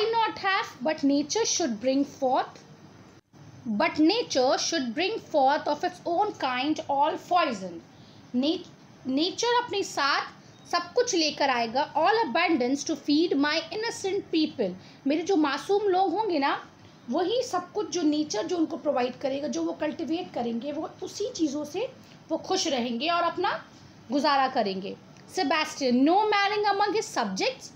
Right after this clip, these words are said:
वो सवाल कर रहे हैं कि तुम्हारे लोग आपस में शादी नहीं करेंगे। Antonio, none,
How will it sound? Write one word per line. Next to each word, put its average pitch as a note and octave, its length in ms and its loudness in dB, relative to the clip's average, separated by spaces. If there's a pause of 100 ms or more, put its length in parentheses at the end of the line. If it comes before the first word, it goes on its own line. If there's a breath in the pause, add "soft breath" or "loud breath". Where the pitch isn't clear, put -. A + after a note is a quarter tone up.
(300 loud breath)
वो C#4 80 0
सवाल C#4 320 2
कर C#4+ 200 0
रहे D4+ 100 0
हैं C#4+ 80 -4
कि F4 60 -4
तुम्हारे C#4+ 360 2
लोग D4 220 4
आपस C4+ 300 0
में D#4+ 80 2
शादी A3 320 -2
नहीं E4 140 2
करेंगे। G4 360 -2 (520 loud breath)
Antonio, C#4+ 560 4
none, D#4+ 420 4